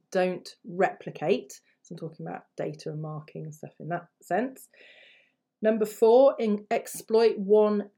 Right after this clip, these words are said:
text or one activity in lots of different ways.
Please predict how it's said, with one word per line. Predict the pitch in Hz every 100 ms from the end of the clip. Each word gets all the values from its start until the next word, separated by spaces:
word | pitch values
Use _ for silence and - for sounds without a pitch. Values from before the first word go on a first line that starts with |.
| -
text | - 190 - _ - - -
or | - 175 180
one | 190 185 185
activity | 175 - - - 170 165 - 170 240 -
in | 175 170
lots | 165 - -
of | 151
different | 165 - - - -
ways. | 156 185 269 339 -